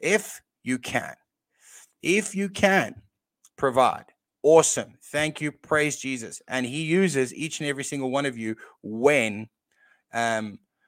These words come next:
<clears throat> uh, make sure you've got the right email. I see two people have said they've, they've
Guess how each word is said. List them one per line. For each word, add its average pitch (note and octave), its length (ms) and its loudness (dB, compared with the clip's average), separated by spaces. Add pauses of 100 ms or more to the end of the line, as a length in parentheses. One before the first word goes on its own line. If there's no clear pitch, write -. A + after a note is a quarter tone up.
(180)
<clears throat> - 360 -20
uh, - 1300 -2
make D3 180 6
sure G3 160 4
you've F#3+ 140 2
got E3 180 4
the D3 100 2
right C3+ 280 4
email. C3 260 0
I A2+ 140 2
see D3+ 160 -6
two E3+ 180 -4
people D#3 280 -8
have C#3+ 120 -4
said D3 180 -6
they've, C3 300 0
they've A#2+ 280 -4